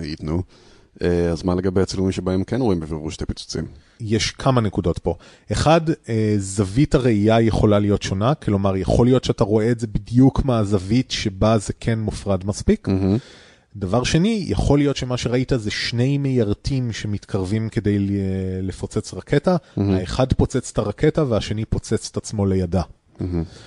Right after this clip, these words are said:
Speaker 2: בנוסף, יכול להיות שמה שאתה ראית זה פג-, פיצוץ של התמיר, ש-, התמיר זה המיירט,
Speaker 1: מהמם.
Speaker 2: שאחריו ראש הקרב י-,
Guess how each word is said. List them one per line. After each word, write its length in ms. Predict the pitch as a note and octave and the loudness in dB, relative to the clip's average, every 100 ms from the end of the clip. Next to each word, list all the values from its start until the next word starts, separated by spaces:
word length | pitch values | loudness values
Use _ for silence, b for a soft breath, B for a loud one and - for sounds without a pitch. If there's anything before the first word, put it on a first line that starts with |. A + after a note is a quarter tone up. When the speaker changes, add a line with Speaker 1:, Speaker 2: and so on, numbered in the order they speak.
| B - | B -10
Speaker 2:
בנוסף, 460 | G2 G#2 - A3 - | -4 -4 4 4 4
יכול 240 | A#2 B2 | 2 4
להיות 180 | B2 A#2+ | 4 4
שמה 220 | A#2 A#2 | 0 0
שאתה 220 | - A#2 | 0 0
ראית 200 | A2+ A2+ | 0 0
זה 140 | A2 G#2+ | -2 -4
פג-, 360 | - A#2+ A2 A#2+ _ - | -4 -6 -4 -8 _ -4
פיצוץ 500 | A#2 - C#3+ C3 - | -4 0 0 0 0
של 200 | C3 G#2 | 0 0
התמיר, 720 | G2+ F#2+ A2 C3 F#3 F3 D#3+ | 0 -2 -2 2 4 4 0
ש-, 160 | - - _ _ _ | -4 -12 _ _ _
התמיר 400 | G#2 - F#2 F2+ | -10 -8 -6 -6
זה 180 | F2+ F2+ | -4 -4
המיירט, 580 | E2+ F2+ F#2 G2+ F3+ - - | -4 -4 -2 2 2 2 -4
Speaker 1:
מהמם. 280 | G2+ G2+ G#2 | 0 2 2
Speaker 2:
שאחריו 640 | - G#2 F2+ - G2 A2+ G#2 | 0 -2 -2 -4 2 2 4
ראש 260 | G#2+ G#2 | 2 2
הקרב 380 | - - G#2+ G2 | 0 0 0 0
י-, 100 | G2+ | 0